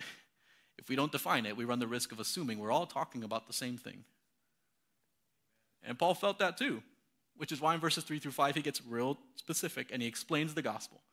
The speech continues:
It's summarized in our text with four different lines, and I want to wa-, work through all three, all four of them.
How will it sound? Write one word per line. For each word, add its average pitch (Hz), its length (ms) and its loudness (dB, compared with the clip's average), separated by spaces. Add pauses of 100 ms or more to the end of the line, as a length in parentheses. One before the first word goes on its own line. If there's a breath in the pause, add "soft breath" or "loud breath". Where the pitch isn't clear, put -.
(1160)
It's 147 120 6
summarized 220 460 10
in 190 60 4
our 202 100 10
text 170 300 4
with 143 100 2
four 175 200 4
different 170 260 0
lines, 143 220 6
and 131 60 2
I 135 40 2
want 147 120 4
to 139 60 4
wa-, 147 220 2
work 165 220 0
through 156 180 -2
all 147 160 2
three, 156 340 -2
all 147 120 6
four 147 240 2
of 117 60 0
them. 107 220 -10